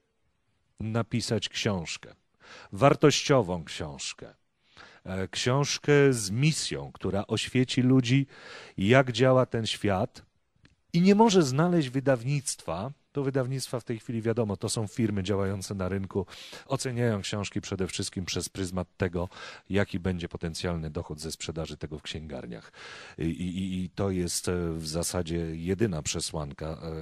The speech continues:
w-, którą, e, którą się kierują, tak, e, no, w, w, w gradacji przesłanek, e, ważonych. Natomiast, e,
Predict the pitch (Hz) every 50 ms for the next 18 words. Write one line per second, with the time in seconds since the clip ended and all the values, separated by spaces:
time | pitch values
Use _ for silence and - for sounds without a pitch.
0 | 80 76 71 73 78 80 80 80 80 87 85 85 85 90 85 - - - - 92
1 | 87 87 87 87 85 87 87 92 90 87 85 - - - 90 87 87 80 - -
2 | 90 - - 90 82 80 80 85 101 123 131 - 107 90 - 107 104 95 92 95
3 | 98 95 95 95 101 104 95 95 104 107 104 101 101 101 104 101 98 98 98 98
4 | 98 95 95 95 104 104 - - - - - - - - - _ 95 95 92 120
5 | 117 120 113 117 104 - - 98 90 - - 98 - - 107 98 92 90 85 -
6 | - 95 92 90 - 95 85 82 90 95 90 85 85 71 69 76 135 175 - _
7 | _ _ - - - - - - - - - - - - 90 98 107 113 - -
8 | 165 185 202 202 190 - - - - -